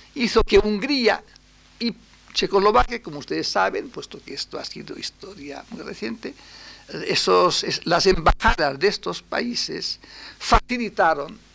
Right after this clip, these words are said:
facilitaban el que esos alemanes que huían de la, al-, de la Alemania del Este fuesen a la Alemania del Oeste, hasta el punto de que la Alemania del Este pensó incluso en hacer otra vez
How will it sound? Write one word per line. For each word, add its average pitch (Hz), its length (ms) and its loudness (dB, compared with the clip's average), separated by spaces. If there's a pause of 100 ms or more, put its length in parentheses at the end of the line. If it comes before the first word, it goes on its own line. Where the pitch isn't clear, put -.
(300)
facilitaban 180 760 2 (400)
el 185 200 2
que 208 100 0
esos 185 220 2
alemanes 185 580 2
que - 180 -4
huían 170 520 0
de 147 100 0
la, 143 120 2
al-, 143 480 -2
de 147 120 -6
la 156 120 0
Alemania 170 340 2
del 202 160 6
Este - 380 0 (180)
fuesen - 420 -2
a 165 40 0
la 151 100 -2
Alemania 151 440 -6
del - 200 -2
Oeste, - 480 -4 (840)
hasta 156 200 0
el 147 60 2
punto 170 280 0
de 175 120 4
que 156 120 -2
la 156 80 0
Alemania 151 600 -2
del 175 180 2
Este 196 360 2 (260)
pensó 165 440 0
incluso 165 440 -2
en 180 120 2
hacer 156 240 2
otra 175 240 2
vez 190 280 0